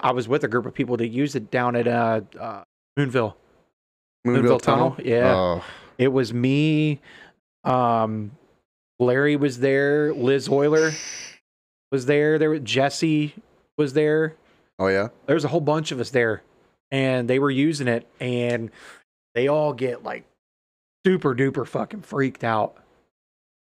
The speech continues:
Speaker 1: afterwards, and we're, we're leaving and everything else. Everybody's all, like, scared and paranoid 'cause they think they're hearing stuff and stuff in the woods now, all this, that, and the other. And I'm like,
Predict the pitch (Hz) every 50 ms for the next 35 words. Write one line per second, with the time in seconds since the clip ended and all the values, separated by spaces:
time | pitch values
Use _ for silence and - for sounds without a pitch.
0 | _ _ _ - 123 123 117 107 - 123 110 101 92 113 107 120 117 113 120 120
1 | 120 123 127 123 123 120 107 107 117 117 120 110 117 120 117 117 117 113 113 113
2 | 110 117 107 120 110 113 113 110 - 120 113 113 107 117 117 113 104 113 113 113
3 | 113 107 - - - - - 117 117 113 113 107 - 117 113 117 113 113 117 120
4 | - - 117 104 113 107 - 127 113 - 117 101 110 117 117 123 120 110 - -
5 | - 127 120 120 117 - - - 117 110 101 - - _ _ _ _ _ _ _
6 | _ _ _ _ _ _ - 123 117 - - 117 107 104 101 110 120 120 113 107
7 | - 123 120 117 117 117 117 113 113 - - - - - - - _ _ _ _
8 | _ _ - 113 110 110 - - 117 107 107 110 107 107 107 104 110 107 107 107
9 | 107 107 107 104 101 -